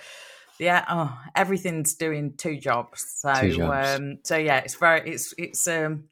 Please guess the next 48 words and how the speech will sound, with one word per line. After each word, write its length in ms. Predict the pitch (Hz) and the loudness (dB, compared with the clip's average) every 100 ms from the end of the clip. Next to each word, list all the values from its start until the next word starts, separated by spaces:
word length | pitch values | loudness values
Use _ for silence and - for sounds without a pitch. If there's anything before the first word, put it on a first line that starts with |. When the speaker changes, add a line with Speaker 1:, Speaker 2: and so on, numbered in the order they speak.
| - | -6
Speaker 1:
it's 200 | 165 - | -4 -4
funny 680 | - 196 226 180 156 - - _ - | 0 2 6 6 4 -4 -20 _ -20
<laughs> 240 | _ - | _ -12
most 500 | 165 160 151 - - | -2 0 0 -6 -8
of 80 | 123 | -12
the 60 | 131 | -10
time. 460 | - 131 120 - - | -8 -8 -8 -16 -2
<laughs> 300 | 254 269 226 123 | -2 2 2 4
Speaker 2:
Most 280 | 123 - | 4 2
of 120 | 117 107 | 0 -2
the 60 | |
time, 280 | 104 87 78 - | -2 -2 -6 -4
yeah. 240 | 107 95 | -2 0
We'll, 180 | 107 123 | 2 4
Speaker 1:
Yes. 180 | 123 120 | 4 2
Speaker 2:
we'll 100 | 123 | 4
talk 240 | 139 135 | 4 6
a 40 | 117 | 4
little 160 | 113 | 2
bit 220 | 101 110 107 | 4 2 2
more 240 | 107 104 | 0 0
about 320 | 98 104 104 | 2 2 4
it, 260 | 104 95 - | 2 -2 -2
um, 580 | 101 98 98 95 95 - - | 2 2 2 -2 -10 -12 -10
throughout 300 | - 104 85 | 2 2 2
the 100 | 101 | -2
episode, 520 | 92 - 107 104 92 | -2 0 2 2 2
but 200 | 113 104 135 | 0 0 -2
we'll 80 | |
start 280 | 131 165 160 | 2 8 10
off, 300 | 135 - - | 8 6 2
uh, 220 | 123 120 | 6 8
as 140 | 117 113 | 6 6
we 60 | 120 | 8
always 260 | 120 117 | 8 8
do, 180 | 131 151 | 6 4
with 120 | 139 | 4
a 40 | 113 | 2
nice 300 | 117 110 - | 2 2 2
quote 280 | - 120 - | 4 4 2
for, 280 | - 113 | -4 0
Speaker 1:
Go 240 | 110 175 175 | 4 6 4
with 140 | 170 | 0
Speaker 2:
for 60 | - | -2
Speaker 1:
the 80 | 113 | 2
Speaker 2:
the 60 | |
week. 100 | 123 | 2
Speaker 1:
quote. 460 | 135 123 - - | 2 -2 -10 -16